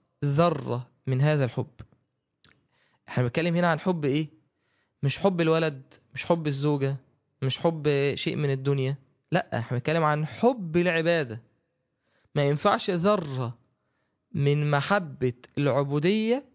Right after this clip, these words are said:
تكون في قلب الإنسان لغير الله، ذرة عبادة بقى حجر، حب حجر أو شجرة أو إنسان يصرف، اللي احنا بنتكلم عن محبة العبادة.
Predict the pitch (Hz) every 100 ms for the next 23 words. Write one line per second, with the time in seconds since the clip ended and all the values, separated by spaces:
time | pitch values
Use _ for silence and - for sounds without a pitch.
0 | - 139 185 190 160 156 185 202 175 165
1 | 160 - 202 277 262 - _ _ _ _
2 | - 143 151 254 240 180 156 127 117 _
3 | _ _ _ _ _ _ _ _ _ _
4 | _ _ 151 190 190 143 143 131 _ _
5 | _ _ _ _ _ - - 147 151 170
6 | 156 185 160 147 160 160 156 147 - _
7 | _ _ - 165 151 151 131 147 143 123
8 | - - 120 117 117 - 143 139 123 123
9 | 120 - 110 110 98 - 65 - - -
10 | _ _ - 123 123 - 151 165 151 135
11 | 110 - 131 139 - 131 123 - - _
12 | _ _ - 110 113 127 139 131 151 156
13 | 139 139 135 135 196 185 175 165 147 135
14 | 143 160 123 104